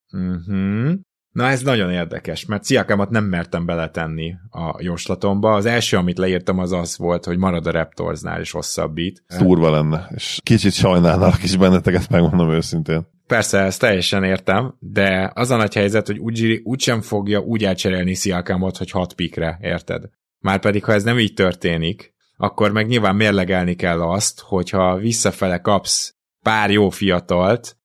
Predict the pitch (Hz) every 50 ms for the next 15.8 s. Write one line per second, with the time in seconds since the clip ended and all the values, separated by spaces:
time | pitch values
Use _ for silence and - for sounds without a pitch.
0 | _ _ _ _ - 98 101 - - 104 101 101 98 95 104 107 104 104 110 110
1 | 107 101 98 95 92 87 85 85 85 85 82 87 85 82 80 80 80 78 80 80
2 | - - - 104 113 131 123 95 - 85 85 85 - - 80 78 76 78 78 76
3 | 80 80 78 87 85 85 98 113 113 - 95 95 95 92 90 90 - _ _ _
4 | _ _ 135 147 160 170 156 135 113 101 117 123 - - 131 113 110 110 110 113
5 | 113 110 107 - - _ _ _ _ - - 95 113 120 120 120 117 117 117 113
6 | 113 107 101 95 95 107 107 107 104 101 95 92 90 - 98 92 85 92 90 90
7 | - 90 85 82 82 - - 87 80 80 85 85 - - - 95 101 - - _
8 | _ _ _ _ _ _ 95 101 113 117 110 113 117 110 107 123 120 - - 123
9 | 113 117 120 120 139 151 196 - - 233 - - 98 87 85 85 85 85 82 87
10 | 98 - - - - 101 92 92 98 _ _ _ _ - - 98 101 110 110 -
11 | 120 113 113 - 117 113 107 - - 120 117 117 113 - - 147 143 - - 107
12 | 90 95 90 - 95 92 90 85 - 98 90 85 90 87 - 101 90 80 87 90
13 | 87 - 90 85 87 95 101 110 _ - 120 117 110 92 90 87 85 85 82 80
14 | 82 82 - 85 - - 78 - - 92 82 78 76 76 78 - - - 87 85
15 | - - - 87 90 - 104 104 110 117 117 117 156 156 120